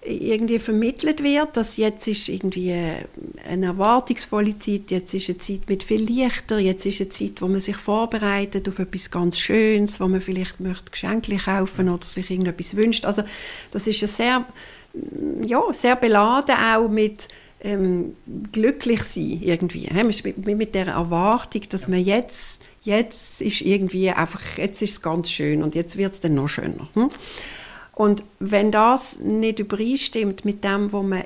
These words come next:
Speaker 1: in sich innen fühlt oder empfindet, oder? Mit dem, wo, ja, die Seele gerade im Moment muss aushalten oder muss durchstehen, sei es für sich selber oder vielleicht mit Angehörigen, wo es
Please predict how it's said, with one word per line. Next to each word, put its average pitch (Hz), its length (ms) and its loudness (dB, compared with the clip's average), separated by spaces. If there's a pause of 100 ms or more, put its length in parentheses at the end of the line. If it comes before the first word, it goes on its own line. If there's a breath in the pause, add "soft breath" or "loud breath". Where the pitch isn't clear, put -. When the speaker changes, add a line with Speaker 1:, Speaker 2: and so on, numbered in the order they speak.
Speaker 1:
in 226 180 0
sich - 340 -6
innen 240 500 2
fühlt 170 600 -2
oder 190 180 -4
empfindet, 185 800 -2
oder? 185 320 -6
Mit 196 220 -2
dem, 208 360 4
wo, 190 280 0 (420 loud breath)
ja, 269 480 -2
die - 240 -14
Seele 240 680 2 (220)
gerade 208 280 2
im 214 60 2
Moment 208 520 2
muss 214 240 2
aushalten 185 720 -2
oder 185 320 -4
muss 202 240 -2
durchstehen, 214 840 0
sei 196 260 0
es - 120 -8
für 180 120 -4
sich 180 180 -6
selber 233 460 -2
oder 196 180 -2
vielleicht 190 340 -2
mit 196 200 2
Angehörigen, 180 720 2
wo 190 80 2
es - 280 -4